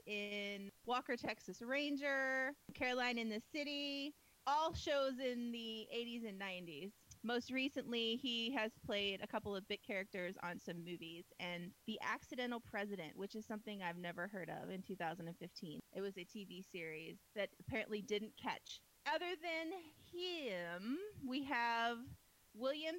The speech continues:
Smith, who was the character of Carlo with his, how did she put it,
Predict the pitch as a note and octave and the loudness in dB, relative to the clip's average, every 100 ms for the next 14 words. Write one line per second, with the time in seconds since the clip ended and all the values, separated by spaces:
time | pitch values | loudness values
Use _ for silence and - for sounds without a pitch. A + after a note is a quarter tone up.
0 | - - D#4+ B3 G3+ C4 - - D4+ C4 | -4 -6 -2 0 2 0 -4 -14 -14 -12
1 | A#3+ A3+ A3+ A3 A3+ A3 A3 A3 - - | -8 -8 -8 -10 -10 -8 -6 -8 -10 -6
2 | A#3+ A#3 - B3+ B3 - - - B3+ G#3+ | -4 -2 -2 -2 -2 -4 -6 0 2 4
3 | F#3+ E3+ E3+ G3+ G3+ G3 G#3+ E3+ G3 - | 4 2 2 0 -2 -4 -4 -6 -10 -8
4 | G#3+ G#3 A3 B3+ - B3+ B3+ | -6 -4 -6 -10 -8 -6 -6